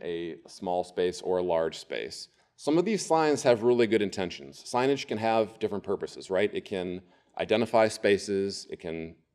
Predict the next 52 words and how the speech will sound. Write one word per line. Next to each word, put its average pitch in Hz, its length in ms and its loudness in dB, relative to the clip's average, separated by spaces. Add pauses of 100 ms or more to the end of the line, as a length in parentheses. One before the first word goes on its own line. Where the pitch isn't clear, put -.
(140)
help 90 260 -2
instruct 104 520 0
people, 92 520 -2
it - 80 -12
can, 78 400 -10
um, 73 320 -12
help 90 220 -6
regulate 87 400 0
behavior, 98 580 0
or 76 200 -8
at 73 60 -8
least 78 220 -8
try 98 220 2
to 95 100 0
regulate 90 360 -4
behavior. 90 460 -4 (400)
Some 156 160 0
of 165 80 2
these 160 260 0
things 143 400 -4
are, 123 300 6
uh, 123 200 8 (260)
are 117 80 2
meant 123 180 2
to 127 80 -8
be 120 60 -2
really 117 200 0
helpful, 113 380 2
like 82 300 -10
pay 117 140 -2
to, 113 100 0 (360)
pay 117 140 0
for 113 100 -6
print 113 260 -6
is 98 80 -10
here, 113 320 0
and 85 80 -10
instructions 101 480 -6
how 101 140 0
to 104 60 0
use 104 160 -2
the 98 80 -8
printing. 76 520 -6 (540)
But 117 400 6
no 117 180 4
one 120 180 4
reads 101 300 2
these 87 240 -4
things, 87 440 -6
and 98 160 -4
they 98 100 -2
add 98 480 2